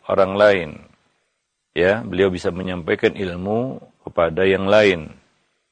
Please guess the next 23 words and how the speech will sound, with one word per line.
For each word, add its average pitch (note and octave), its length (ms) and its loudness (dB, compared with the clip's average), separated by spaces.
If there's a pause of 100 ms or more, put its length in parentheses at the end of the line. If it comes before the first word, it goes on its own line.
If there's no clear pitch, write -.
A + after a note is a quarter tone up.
(260)
Ini G2+ 160 -6
merupakan G2 560 0
ke-, F2 480 2 (480)
kelebihan F#2+ 560 0
lain G#2 320 4
yang F#2+ 160 -4
dimiliki E2+ 480 -6
oleh F2 320 2
Aisyah E2+ 720 -2
radhiyallahu D#2+ 480 0
anha. E2 560 0 (720)
Ya, G#2 160 4
jadi, F#2 300 0 (180)
eh, F2 320 -8
banyak G#2+ 400 0
sekali G#2+ 400 0
kelebihan-kelebihan G2+ 960 0
yang F2+ 160 -8
dimiliki F2+ 560 -6
oleh E2+ 240 0
Aisyah. F#2+ 480 0
Ini G2+ 160 -6
menunjukkan F#2+ 720 -2